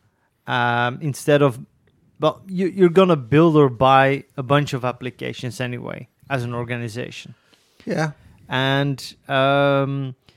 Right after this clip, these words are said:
Speaker 1: you need to have it installed on people's laptops, or you need to make them available through some kind of web interface,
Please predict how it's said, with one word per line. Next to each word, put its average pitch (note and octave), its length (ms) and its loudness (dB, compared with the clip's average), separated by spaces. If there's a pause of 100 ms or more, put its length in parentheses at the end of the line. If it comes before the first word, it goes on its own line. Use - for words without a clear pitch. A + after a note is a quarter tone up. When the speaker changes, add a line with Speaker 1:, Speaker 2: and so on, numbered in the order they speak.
(300)
Speaker 1:
you D#3+ 180 2
need F3 260 2
to D3 440 4 (120)
have B2+ 260 -2
it C#3 340 2
installed C3+ 880 0
on C3+ 160 -4
people's C3 840 -2 (580)
laptops, B2+ 840 0
or C3+ 320 2
you C3 180 0
need C3 320 -4
to B2+ 360 0
make C3 260 -2
them C3 180 -2
available B2+ 800 0
through C3 340 -4
some B2+ 180 -8
kind A#2+ 220 -6
of A2+ 120 -8
web D3 220 0
interface, C#3+ 800 -2